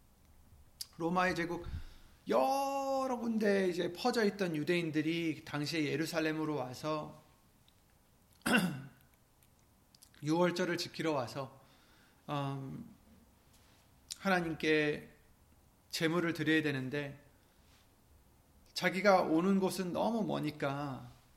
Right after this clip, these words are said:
양을 짊어지고 그 먼 길을 오기도 귀찮고,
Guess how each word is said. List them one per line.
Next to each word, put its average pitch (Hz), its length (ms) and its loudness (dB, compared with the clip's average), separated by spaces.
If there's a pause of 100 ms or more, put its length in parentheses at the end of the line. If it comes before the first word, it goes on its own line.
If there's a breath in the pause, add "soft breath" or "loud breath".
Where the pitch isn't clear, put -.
(260)
양을 147 600 0
짊어지고 165 600 0
그 156 140 -2
먼 143 260 0
길을 147 420 0
오기도 143 520 -4
귀찮고, 127 720 -8